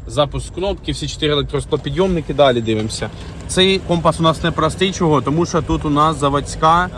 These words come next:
акустика Alpine Sound System. Це значить, що музичка тут лабає, дай Боже, і плюс встановлений заводський сабвуфер. А це багато чого вартує, вам чесно скажу.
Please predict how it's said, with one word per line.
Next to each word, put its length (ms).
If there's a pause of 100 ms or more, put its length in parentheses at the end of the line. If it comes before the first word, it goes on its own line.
акустика 840
Alpine 580 (340)
Sound 280
System. 420 (500)
Це 100
значить, 240
що 100
музичка 440
тут 240
лабає, 400
дай 160
Боже, 460
і 120
плюс 220
встановлений 540
заводський 480
сабвуфер. 500 (460)
А 120
це 220
багато 440
чого 220
вартує, 320
вам 140
чесно 280
скажу. 240